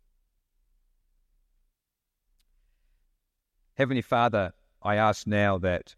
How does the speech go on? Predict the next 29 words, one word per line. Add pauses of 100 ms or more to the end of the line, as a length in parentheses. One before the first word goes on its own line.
(920)
the
words
of
my
mouth (1500)
and
the
meditation
of
our
hearts
together
will
be
acceptable
in
your
sight, (1300)
that
your
Holy
Spirit (2750)
would
speak
to
us (360)
and
lead
us